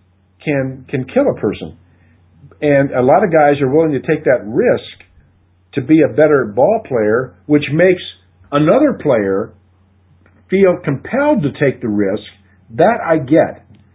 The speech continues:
But some of these things that just enhance your, your muscle mass or overall, uh, wellness or, or whatever, I mean,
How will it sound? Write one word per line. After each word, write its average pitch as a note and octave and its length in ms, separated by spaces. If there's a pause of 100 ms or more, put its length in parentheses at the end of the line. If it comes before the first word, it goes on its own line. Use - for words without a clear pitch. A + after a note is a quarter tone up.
(240)
But B2+ 120 (100)
some C4+ 180
of G3 60
these D#3 260
things C#3+ 360 (440)
that D3+ 120
just A3 200 (140)
enhance E3+ 640
your, C3 240
your A2+ 160
muscle D3 360
mass D3 380
or - 140
overall, C3 640 (580)
uh, G#2 380
wellness D3+ 560 (200)
or, G#2+ 240
or G#2 260
whatever, A#2+ 600 (200)
I C#3+ 40
mean, C#3+ 360